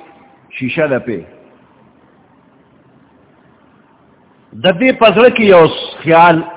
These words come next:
دا راغی چې دې محل ته ما ته وایي چې راننوځو، مخې ته تالاب دی، ولې په اوبو مې ډوبوي څه؟ لکه چې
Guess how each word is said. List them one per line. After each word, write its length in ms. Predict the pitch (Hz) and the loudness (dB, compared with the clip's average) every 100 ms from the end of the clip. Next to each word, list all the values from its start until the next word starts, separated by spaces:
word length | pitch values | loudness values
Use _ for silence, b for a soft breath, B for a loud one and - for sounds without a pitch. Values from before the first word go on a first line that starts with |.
| - 110 | -8 0
دا 160 | 147 | 2
راغی 360 | 147 156 139 127 - - - _ _ _ | 4 2 0 -6 -12 -20 -20 _ _ _
چې 60 | 120 | -6
دې 140 | 135 143 151 | -4 -2 0
محل 280 | - 196 196 | 2 0 0
ته 80 | 185 | -2
ما 200 | 170 185 | 2 0
ته 160 | 180 185 | 0 0
وایي 160 | 190 190 | 2 2
چې 100 | 180 | 2
راننوځو، 640 | 165 165 196 196 175 170 | 2 2 2 0 2 2
مخې 280 | 180 165 165 | 2 0 0
ته 60 | 156 | -2
تالاب 560 | - 151 156 185 196 160 | 0 2 2 2 0 -2
دی، 140 | 139 - - - - | -12 -14 -20 -20 -16
ولې 160 | 139 127 | -14 -8
په 60 | 127 | -6
اوبو 260 | 120 143 | -4 -4
مې 120 | 147 131 | -4 -2
ډوبوي 300 | 131 135 175 | -2 -2 -2
څه؟ 180 | - 87 - - _ _ _ _ _ _ _ _ _ _ _ _ _ _ _ _ _ _ _ _ _ _ _ _ _ _ _ _ _ _ _ _ _ | -8 -16 -18 -20 _ _ _ _ _ _ _ _ _ _ _ _ _ _ _ _ _ _ _ _ _ _ _ _ _ _ _ _ _ _ _ _ _
لکه 300 | 107 151 180 | -4 -4 -2
چې 120 | 180 | -4